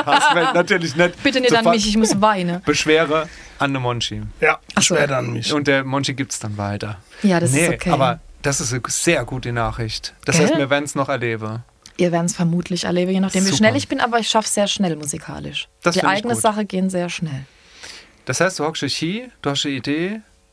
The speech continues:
Speaker 1: und du leitest auch nicht daran an, was mir immer leiten, dass der Refrain fertig ist und der Rest dreiviertel Jahr später.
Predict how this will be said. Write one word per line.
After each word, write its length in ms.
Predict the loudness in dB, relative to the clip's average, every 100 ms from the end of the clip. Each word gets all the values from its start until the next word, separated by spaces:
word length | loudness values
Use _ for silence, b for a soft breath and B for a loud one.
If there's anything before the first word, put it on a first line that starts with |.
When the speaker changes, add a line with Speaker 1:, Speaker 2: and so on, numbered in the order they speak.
| _ -4
Speaker 1:
und 200 | -4 -2
du 60 |
leitest 420 | 0 0 0 -4 -6
auch 120 | -4
nicht 200 | -4 -4
daran 320 | -6 -4 -4
an, 220 | -4 -4
was 160 | -6 -2
mir 180 | -2 -2
immer 200 | -4 -2
leiten, 340 | 0 0 -2
dass 160 | -6 -6
der 140 | -6
Refrain 320 | -6 -2 -2
fertig 380 | 0 -2 -2 -4
ist 220 | -4 -4
und 120 | -6 -4
der 80 |
Rest 300 | -2 -2 -4 -2
dreiviertel 400 | -2 -2 -4 -4
Jahr 120 | -4
später. 520 | -4 -6 -6 -8 -10